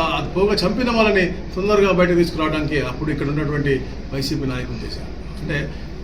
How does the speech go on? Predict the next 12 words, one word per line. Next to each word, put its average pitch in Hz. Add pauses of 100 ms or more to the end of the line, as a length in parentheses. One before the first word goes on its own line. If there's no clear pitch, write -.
వారి 165
పల-, 202
పరిపాలనకి 202 (120)
మన 156
పరిపాలనకి 202
ఉన్న 170
వ్యత్యాసం 220
నేను 185
చెప్తా 156
ఉన్నాను. 135 (960)
ఈ 190
యొక్క 180